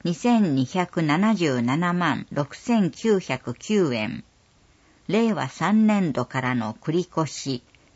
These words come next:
七億一千五百十万五千九百九円を含む、となっています。中、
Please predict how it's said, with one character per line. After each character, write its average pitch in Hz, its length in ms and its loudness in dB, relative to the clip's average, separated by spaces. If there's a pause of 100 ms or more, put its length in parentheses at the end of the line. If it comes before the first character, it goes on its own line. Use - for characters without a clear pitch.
(220)
七 185 420 2
億 - 360 -4 (100)
一 165 120 -4
千 226 440 0
五 135 120 0
百 170 420 -4
十 175 280 0
万 180 460 -2 (100)
五 160 140 0
千 208 320 0
九 214 320 0
百 127 340 -6
九 220 360 0
円 123 280 0
を 107 100 -6
含 - 380 -4
む、 123 180 -4 (360)
と 196 140 -2
な 180 160 0
っ - 20 -8
て - 220 -8
い 110 120 -4
ま 110 180 -4
す。 - 380 -20 (1400)
中、 160 460 -2